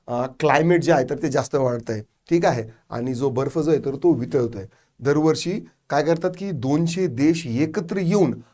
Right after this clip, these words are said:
हवामान बदल, क्लायमेट चेंज यावरती काय करतात की ते बैठका घेतात आणि काही ना काही निर्णय घेतात. ठीक आहे, तर कोप थर्टी, Conference of Parties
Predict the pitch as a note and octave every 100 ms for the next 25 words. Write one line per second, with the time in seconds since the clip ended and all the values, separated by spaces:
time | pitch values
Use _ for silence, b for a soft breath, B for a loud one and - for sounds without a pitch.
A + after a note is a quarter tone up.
0 | b - B2 D#3 G3+ G#3+ G3+ G#3 G3+ A#2
1 | E3+ E3 - B B _ E3+ D#3+ F#3 G#3
2 | A3 E3+ - F#3+ G3+ C#3+ C#3+ E3+ E3+ E3+
3 | E3+ E3 F3 E3+ F3+ F#3 F3 C#3 C#3+ F3+
4 | D#3 C#3+ F#3 F#3 b b b C#3 D3+ D3+
5 | D3+ D#3 F3 A3 E3+ A#2 A2+ A2 - -
6 | _ _ _ _ _ - G#3+ F3 - _
7 | - E3 F#3 G3+ - F3 E3 D3+ A2+ b
8 | b _ D3+ E3+ G#3 A3+ A3+ G#3+ - E3+
9 | F#3 G#3